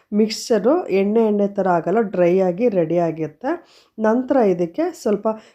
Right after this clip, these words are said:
ಕರಿಬೇವನ್ನು ಸಹ ಎಣ್ಣೆಯಲ್ಲಿ ಕರ್ದು ಹಾಕ್ಕೊಂಡಿದ್ದೀನಿ. ಹಾಗೆ ಸ್ವಲ್ಪ ಉಪ್ಪು, ಅಚ್ಕಾರದ ಪುಡಿ, ಸ್ವಲ್ಪ ಅರಿಶಿನ ಪುಡಿನೂ ಹಾಕಿ ಚೆನ್ನಾಗಿ ಮಿಕ್ಸ್ ಮಾಡಿದ್ರೆ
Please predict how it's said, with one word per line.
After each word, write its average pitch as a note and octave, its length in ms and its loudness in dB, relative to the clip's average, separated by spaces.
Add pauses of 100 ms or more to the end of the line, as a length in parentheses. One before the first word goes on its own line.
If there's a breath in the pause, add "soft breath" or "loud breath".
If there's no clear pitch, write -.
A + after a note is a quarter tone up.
(120)
ಕರಿಬೇವನ್ನು G#3+ 600 2
ಸಹ G3 340 -4
ಎಣ್ಣೆಯಲ್ಲಿ F#3+ 500 0
ಕರ್ದು F#3 420 -2
ಹಾಕ್ಕೊಂಡಿದ್ದೀನಿ. F3+ 800 -2
ಹಾಗೆ F#3 360 0
ಸ್ವಲ್ಪ F3+ 360 -4
ಉಪ್ಪು, F3+ 420 -6 (420 loud breath)
ಅಚ್ಕಾರದ F#3 680 -4
ಪುಡಿ, A#3 240 0
ಸ್ವಲ್ಪ F#3 400 -2
ಅರಿಶಿನ F3 440 -2
ಪುಡಿನೂ F#3 400 0
ಹಾಕಿ E3+ 360 -2 (500 loud breath)
ಚೆನ್ನಾಗಿ G#3 580 2
ಮಿಕ್ಸ್ F#3 400 -2
ಮಾಡಿದ್ರೆ F3 480 0